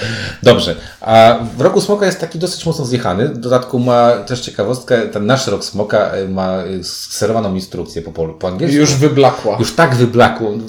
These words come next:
Speaker 1: wiecie, to jest tak jak paragon się gdzieś sadzi, <laughs> potem tak się, co, z czego ten paragon był?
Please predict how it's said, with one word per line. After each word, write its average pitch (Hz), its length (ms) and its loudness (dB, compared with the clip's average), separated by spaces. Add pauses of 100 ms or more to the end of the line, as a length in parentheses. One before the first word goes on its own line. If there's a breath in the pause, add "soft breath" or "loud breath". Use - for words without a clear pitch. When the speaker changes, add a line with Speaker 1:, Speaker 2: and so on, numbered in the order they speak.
Speaker 1:
wiecie, 127 160 -2
to 110 60 -4
jest 110 120 -4
tak 127 120 -4
jak - 160 -4
paragon 117 320 4
się 101 100 -8
gdzieś 98 180 -4
sadzi, 131 500 2
<laughs> 127 100 -4
potem 131 160 -6
tak 131 160 -4
się, - 60 -8 (140)
co, - 200 -4
z - 140 -12
czego 214 200 -2
ten 208 180 -6
paragon 202 480 -2
był? 208 160 2